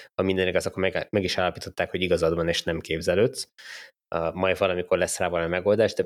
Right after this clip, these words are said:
kicsit másik oldalról most ez jutott eszembe, hogy amikor a, az áram átvételről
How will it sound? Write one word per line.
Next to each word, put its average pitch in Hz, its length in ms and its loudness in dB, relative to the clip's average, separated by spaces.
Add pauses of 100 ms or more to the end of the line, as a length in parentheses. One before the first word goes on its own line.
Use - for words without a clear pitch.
kicsit 131 280 0
másik 104 360 -2
oldalról 90 300 4
most 92 180 0
ez 87 100 0
jutott 87 220 0
eszembe, 95 360 0
hogy 95 300 2 (320)
amikor 107 460 2
a, 90 400 2 (200)
az - 200 -6
áram 98 440 0
átvételről 90 1500 2